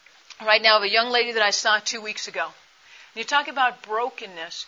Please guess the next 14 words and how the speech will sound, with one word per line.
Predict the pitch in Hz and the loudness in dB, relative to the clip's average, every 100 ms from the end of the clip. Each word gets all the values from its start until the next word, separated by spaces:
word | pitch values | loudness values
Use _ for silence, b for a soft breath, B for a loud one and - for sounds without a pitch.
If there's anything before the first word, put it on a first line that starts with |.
| B B | B B
but | 220 214 | -8 -4
the | 226 | 2
opportunity | 269 277 240 240 - 294 277 202 185 | 2 2 -4 -6 -8 -8 -8 -8 -8
to | |
bring | 180 214 202 196 | -8 -6 -6 -8
healing | - 240 240 226 202 | -8 -4 -4 -4 -8
to | - 233 | -12 -12
her. | 202 160 139 _ _ _ _ _ _ B B B - | -10 -12 -12 _ _ _ _ _ _ B B B -2
Her | 254 | 2
birthday | 311 320 330 | 2 0 -2
was | 277 262 - - | -4 -6 -10 -8
November | 233 240 247 254 | -6 0 0 0
the | 233 | -6
second. | - 240 - 127 | 0 0 0 -8